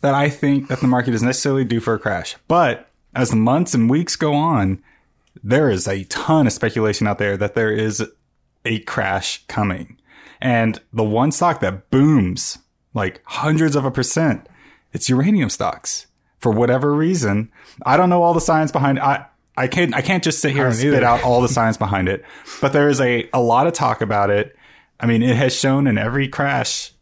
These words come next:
Speaker 2: It's like the next gold or what? It's
Speaker 1: That
Speaker 2: like a commodity?
Speaker 1: Well, it spikes and then it drops. So, but what happens is the price of uranium gets, it just skyrockets.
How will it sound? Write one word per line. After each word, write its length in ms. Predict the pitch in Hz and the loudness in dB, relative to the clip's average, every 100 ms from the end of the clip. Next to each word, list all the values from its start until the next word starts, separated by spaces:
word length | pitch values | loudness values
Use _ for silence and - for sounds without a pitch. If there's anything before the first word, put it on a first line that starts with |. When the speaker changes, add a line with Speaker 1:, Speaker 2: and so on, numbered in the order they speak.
| _ | _
Speaker 2:
It's 80 | - | -8
like 100 | - | -4
the 60 | |
next 240 | 113 113 - | -4 -6 -4
gold 340 | 123 131 190 | -2 0 0
or 100 | 160 | 0
what? 220 | 113 87 | 0 0
It's 140 | 117 107 | 0 0
Speaker 1:
That 60 | 101 | -2
Speaker 2:
like 60 | |
a 20 | |
commodity? 600 | 95 110 110 131 156 170 | -4 -4 -2 0 0 0
Speaker 1:
Well, 160 | 147 151 | 0 0
it 160 | 160 - | -2 -4
spikes 480 | - 156 156 151 147 | -2 0 0 0 0
and 140 | 131 | 0
then 80 | 113 | 0
it 80 | 101 | -2
drops. 580 | 110 98 80 - - - _ | -4 -4 -6 -10 -12 -14 _
So, 440 | - 131 113 104 - - _ | -6 -2 0 0 -2 -14 _
but 240 | 131 131 131 | -2 -2 0
what 140 | 139 | -2
happens 340 | 175 190 147 127 | 0 -2 -2 -2
is 100 | 117 | -4
the 60 | |
price 280 | 113 135 127 | -4 -2 0
of 60 | 117 | 0
uranium 800 | 113 135 165 139 110 110 120 - - | 0 0 2 2 2 0 -4 -18 -6
gets, 420 | 117 107 - - - | -2 -2 -2 -6 -6
it 80 | 123 | -4
just 220 | 120 - | -2 -4
skyrockets. 920 | - 131 127 104 - - - - - | -2 0 2 0 -2 -8 -10 -10 -12